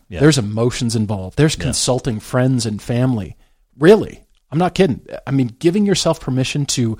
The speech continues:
Speaker 2: buy that thing or go on that trip or do this,
Speaker 1: Yeah,
Speaker 2: whatever
Speaker 1: yeah.
Speaker 2: that is, and being okay with it and coming to a, a good place where you can say, "I don't care what the outcome is."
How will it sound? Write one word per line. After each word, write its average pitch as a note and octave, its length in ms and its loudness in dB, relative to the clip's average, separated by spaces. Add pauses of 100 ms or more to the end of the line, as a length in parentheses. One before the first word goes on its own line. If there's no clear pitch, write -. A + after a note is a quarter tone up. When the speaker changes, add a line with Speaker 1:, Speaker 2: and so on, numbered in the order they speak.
(560)
Speaker 2:
buy A#2+ 240 0
that B2+ 240 -2
thing B2+ 400 -2
or G#2 220 -10 (100)
go B2 200 -4
on C3 140 -2
that B2 160 -4
trip - 400 -6
or G2 80 -12
do C#3+ 320 0
this, C#3 300 0
Speaker 1:
Yeah, G#2+ 80 -14
Speaker 2:
whatever D3+ 340 0
Speaker 1:
yeah. C#3 160 0
Speaker 2:
that C3 40 0
is, C#3 340 0 (720)
and A#2 160 -2
being G3+ 220 0
okay B2 320 -4
with A2+ 200 -4
it - 200 -14 (180)
and C3+ 240 0
coming F3+ 500 -2
to C3+ 280 -2
a, A2 120 -10
a - 40 -8
good A#2+ 300 -4
place B2+ 320 -2
where A#2 80 -4
you A2 80 -6
can G#2+ 140 -8
say, G#2+ 340 -8 (720)
"I B2+ 60 -8
don't B2+ 120 -4
care D3 120 -2
what C3 120 -2
the A2+ 80 -4
outcome G#2 320 -8
is." - 360 -10